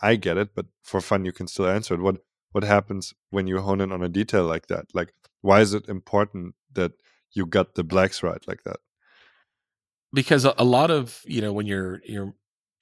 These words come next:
Speaker 2: you know, crafting a game is the sort of, like, the lens that you're looking through,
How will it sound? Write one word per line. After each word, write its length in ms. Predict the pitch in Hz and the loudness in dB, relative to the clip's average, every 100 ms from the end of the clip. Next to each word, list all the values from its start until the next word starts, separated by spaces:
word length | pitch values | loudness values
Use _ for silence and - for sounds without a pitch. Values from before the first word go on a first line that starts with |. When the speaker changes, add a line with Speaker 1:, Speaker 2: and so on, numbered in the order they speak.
| _ - | _ -10
Speaker 2:
you 120 | 120 | -6
know, 120 | 98 92 | -4 -4
crafting 500 | - 107 107 98 92 | 0 0 0 -2 -4
a 40 | |
game 380 | 95 101 98 92 - | -4 -4 -4 -6 -4
is 500 | 90 90 85 - - _ _ _ _ - | -4 -2 -6 -8 -12 _ _ _ _ -8
the 200 | - 95 | 0 0
sort 320 | - 110 95 | 2 2 2
of, 120 | 90 | 0
like, 260 | 90 82 - - | -2 -4 -4 -2
the 160 | 101 | 0
lens 480 | 90 90 95 95 - | 2 2 2 0 -4
that 200 | 82 - | -4 -4
you're 100 | 90 | -2
looking 340 | 87 85 82 | -2 -2 -4
through, 340 | - - 85 | -6 -8 -10